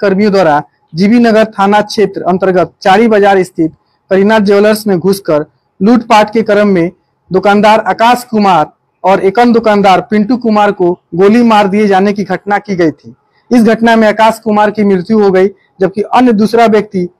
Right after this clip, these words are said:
पिंटू कुमार जख्मी हो गया। इस संबंध में जीबी नगर थाना में अज्ञात अपराध कर्मियों के विरुद्ध कांड दर्ज कर अनुसंधान प्रारंभ किया गया तथा घटना में संलिप्त अपराध कर्मियों की पहचान कर गिरफ्तारी एवं लूटे गए जेवरात की बरामदगी हेतु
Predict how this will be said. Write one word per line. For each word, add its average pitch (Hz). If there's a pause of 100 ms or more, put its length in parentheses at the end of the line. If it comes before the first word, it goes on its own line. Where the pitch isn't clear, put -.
(120)
पिंटू 214
कुमार 208
जख्मी 208
हो 165
गया। 139 (300)
इस 254
संबंध 233
में 220
जीबी 202
नगर 214
थाना 214
में 190 (320)
अज्ञात 220
अपराध 214
कर्मियों 208
के 226
विरुद्ध 196 (440)
कांड 226
दर्ज 214
कर 185
अनुसंधान 196
प्रारंभ 208
किया 202
गया 156
तथा 185
घटना 208
में 233
संलिप्त 214
अपराध 208
कर्मियों 208
की 214
पहचान 196
कर 190 (360)
गिरफ्तारी 196
एवं 208
लूटे 196
गए 208 (320)
जेवरात 202
की 208
बरामदगी 190
हेतु 220